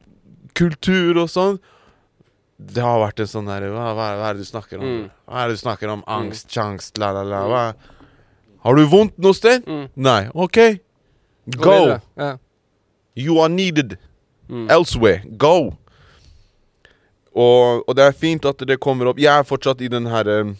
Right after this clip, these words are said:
Speaker 1: ja, obviously mental, mental helse er en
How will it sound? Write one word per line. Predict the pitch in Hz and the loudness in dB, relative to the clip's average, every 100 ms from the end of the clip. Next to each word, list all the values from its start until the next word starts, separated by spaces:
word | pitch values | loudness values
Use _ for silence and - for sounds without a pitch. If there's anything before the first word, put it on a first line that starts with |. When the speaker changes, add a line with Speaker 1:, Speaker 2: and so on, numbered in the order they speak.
| _ _ _ _ _ - _ _ | _ _ _ _ _ -20 _ _
Speaker 1:
ja, | 120 123 127 | -2 0 2
obviously | 139 113 101 107 110 | 0 -2 -8 -8 -6
mental, | 107 104 107 104 101 101 _ _ _ | -6 -6 -4 -2 -2 -4 _ _ _
mental | 110 101 107 104 | -8 -6 -6 -6
helse | 104 98 - | -6 -10 -6
er | 104 98 | -6 -6
en | 95 | -8